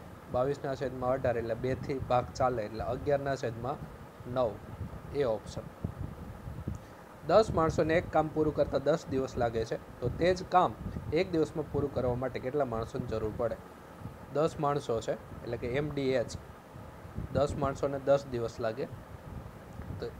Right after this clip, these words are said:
તો તે જ કામ એક દિવસમાં પૂરું કરવા માટે કેટલા માણસોની જરૂર પડે? એમ શોધવાના છે. ગુણ્યા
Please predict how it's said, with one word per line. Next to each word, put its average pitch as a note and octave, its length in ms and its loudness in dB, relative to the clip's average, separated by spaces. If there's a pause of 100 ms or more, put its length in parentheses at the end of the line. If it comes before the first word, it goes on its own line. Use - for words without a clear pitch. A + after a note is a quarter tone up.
(400)
તો C3+ 80 -2
તે D3+ 260 6
જ D#3+ 120 -4
કામ C#3+ 220 4
એક E3 220 6
દિવસમાં D#3+ 400 2
પૂરું E3 240 4
કરવા D#3+ 220 6
માટે D3+ 280 4
કેટલા D3 280 2
માણસોની C#3 380 0
જરૂર B2+ 300 0
પડે? A#2+ 200 0 (460)
એમ C#3 180 -2
શોધવાના C3+ 560 6
છે. C3+ 140 0 (720)
ગુણ્યા B2 300 0